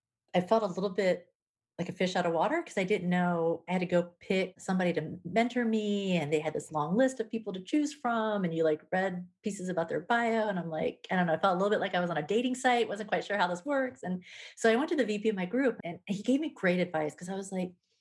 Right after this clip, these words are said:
"I'm struggling to try and figure out who do I ask to be my mentor." And he asked me, like, what was it that I was hoping to learn? And so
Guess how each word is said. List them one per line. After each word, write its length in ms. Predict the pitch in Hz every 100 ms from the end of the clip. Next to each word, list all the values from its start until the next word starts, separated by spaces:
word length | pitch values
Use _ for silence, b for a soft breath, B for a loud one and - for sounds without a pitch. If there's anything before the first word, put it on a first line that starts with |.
| b b 190
"I'm 80 |
struggling 480 | 185 - 277 294 254
to 60 | 202
try 180 | - 185
and 100 | 180
figure 220 | 180 175
out 240 | 175 165 -
who 120 | 190
do 80 | 190
I 320 | 170 160 160
ask 360 | 156 151 - - _ -
to 40 | 175
be 100 | 160
my 120 | 151
mentor." 480 | 175 208 202 180 180 B B B
And 100 | 220
he 60 | 220
asked 260 | 294 370 233
me, 80 |
like, 160 | 180 175
what 180 | 208 311
was 160 | 370
it 240 | 311 - -
that 100 | 190
I 60 | 175
was 160 | 175
hoping 320 | 185 180 160
to 80 | 147
learn? 440 | 147 160 - 185 180 B B B B -
And 140 | 202
so 480 | 190 208 190 190 -